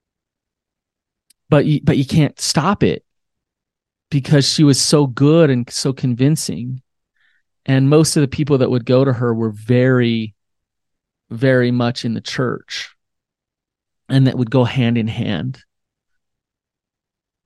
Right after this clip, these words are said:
because she would speak the language so well of the church. So she would take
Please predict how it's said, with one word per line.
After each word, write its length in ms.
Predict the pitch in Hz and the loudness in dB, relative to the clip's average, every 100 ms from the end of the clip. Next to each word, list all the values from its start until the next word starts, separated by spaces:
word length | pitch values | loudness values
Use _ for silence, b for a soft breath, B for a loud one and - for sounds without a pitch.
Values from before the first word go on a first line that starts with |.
| _ _ _ _ _ - | _ _ _ _ _ -6
because 300 | 131 139 - | 0 2 2
she 100 | 139 | 0
would 160 | 123 | 0
speak 380 | - - 151 135 | -2 -4 -4 -2
the 120 | 143 | 0
language 520 | 127 120 127 120 117 - | 2 2 0 0 -2 -4
so 280 | - 123 | -2 -2
well 480 | 110 113 113 107 104 | 0 -2 -2 -4 -6
of 200 | - 117 | -8 -10
the 100 | - | -10
church. 420 | - - 110 - | -8 -4 -4 -4
So 140 | - 117 | -6 -6
she 160 | - | -4
would 160 | 117 113 | -6 -6
take 500 | - 139 139 - | -4 -2 -2 -6